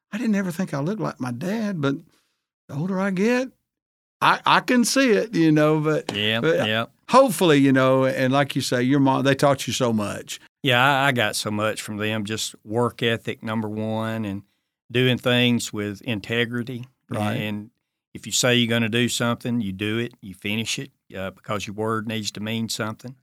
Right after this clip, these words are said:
Speaker 2: And, uh, and, and I know folks that are listening can say, "Yep, I, I know what you're talking about,"
Speaker 1: Yeah.
Speaker 2: because that was just kinda
Speaker 1: Yeah.
Speaker 2: the thing in our, in our area.
Speaker 1: It was the fabric. It wasn't that, it wasn't that anyone was perfect, and no one thought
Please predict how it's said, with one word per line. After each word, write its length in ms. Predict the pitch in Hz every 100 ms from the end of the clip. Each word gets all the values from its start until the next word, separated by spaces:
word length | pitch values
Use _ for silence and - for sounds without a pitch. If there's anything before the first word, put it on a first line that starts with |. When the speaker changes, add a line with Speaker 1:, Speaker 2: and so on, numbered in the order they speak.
| _ _ _ _ _ 113
Speaker 2:
And, 400 | 107 104 104 104
uh, 400 | 101 101 107 113
and, 80 | 143
and 240 | 120 131
I 60 | 131
know 160 | 131
folks 480 | 120 127 120 - - -
that 160 | 113
are 120 | 107 107
listening 540 | 127 127 - 107 101 -
can 160 | 113
say, 160 | 104 107
"Yep, 380 | 101 110 127 131 113
I, 400 | 104 107 107 107
I 40 |
know 140 | 113
what 160 | 117 120
you're 60 | - 123
talking 200 | 104 104
about," 260 | 95 -
Speaker 1:
Yeah. 160 | 131 135
Speaker 2:
because 320 | 110 104 - - - 139 -
that 100 | 151
was 120 | 165
just 220 | 165 147
kinda 220 | 143 160 147
Speaker 1:
Yeah. 60 |
Speaker 2:
the 100 | 127
thing 420 | 127 160 160 123 107
in 100 | 107
our, 160 | 117
in 180 | 120 113
our 220 | 117 113
area. 500 | 117 131 113 90 -
Speaker 1:
It 140 | - 220
was 160 | 220
the 140 | - 139
fabric. 520 | - 175 170 135 131
It 120 | 156
wasn't 400 | 156 202 226 208
that, 200 | - - _ _ _ _ _ _
it 100 | -
wasn't 340 | 151 226 240 196
that 40 | 156
anyone 420 | 156 180 175 170
was 100 | 120
perfect, 560 | - 135 - 147 -
and 120 | - 117
no 120 | 139
one 240 | 147 127
thought 360 | - 135 135